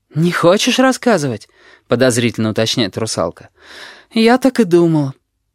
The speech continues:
«Да нет, просто боюсь тебя разочаровать.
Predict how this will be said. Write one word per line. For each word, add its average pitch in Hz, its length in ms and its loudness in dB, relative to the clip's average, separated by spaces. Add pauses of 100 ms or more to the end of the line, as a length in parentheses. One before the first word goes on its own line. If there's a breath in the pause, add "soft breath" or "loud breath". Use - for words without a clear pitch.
(260)
«Да 120 260 0
нет, 151 480 -2 (320)
просто 139 380 0
боюсь 151 340 -2
тебя 147 240 -2
разочаровать. 151 760 -6